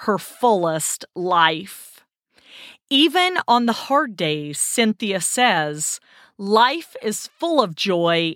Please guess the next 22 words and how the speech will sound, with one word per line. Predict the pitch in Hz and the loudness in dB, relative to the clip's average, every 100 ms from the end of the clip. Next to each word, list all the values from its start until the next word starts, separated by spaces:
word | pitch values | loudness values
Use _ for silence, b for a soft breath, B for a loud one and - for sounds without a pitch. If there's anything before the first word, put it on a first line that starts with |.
| - | -2
and | 185 175 147 | -2 -2 -6
beauty, | 170 185 175 156 151 151 - _ 165 | -4 -2 -2 -2 -4 -10 -16 _ -6
just | - 262 247 - | 0 0 0 -6
waiting | 165 170 202 214 208 208 208 | -6 -2 0 2 2 2 -2
to | - | -4
be | 170 170 165 160 170 | -4 -2 -2 -4 -6
expressed." | 170 - - - 170 135 - - - - - - _ B B B B | -6 -8 -8 -4 -2 -2 -4 -8 -12 -14 -16 -20 _ B B B B
And | 196 196 | -2 0
the | |
final | - 285 269 247 | 2 4 4 2
call | - 180 175 | 2 4 4
out | 170 | 0
in | 175 | -2
the | 170 | 0
article | 170 170 170 165 | 0 0 -2 -8
says, | - - 214 175 151 151 - B B B - | -6 0 0 0 -2 -4 -6 B B B -2
"I | 208 | -2
tell | 196 269 294 | 0 2 2
people, | 240 233 185 - 175 170 165 _ - | 0 -4 -4 -2 0 0 -4 _ -18
heal, | - 294 269 277 277 269 - _ _ _ | -4 0 2 2 0 -4 -12 _ _ _
forgive, | - 233 196 180 196 165 151 151 - - _ _ - | -4 -2 0 2 2 2 0 -6 -16 -20 _ _ -14
love. | 185 196 180 160 156 156 - | 0 4 4 2 -2 -10 -20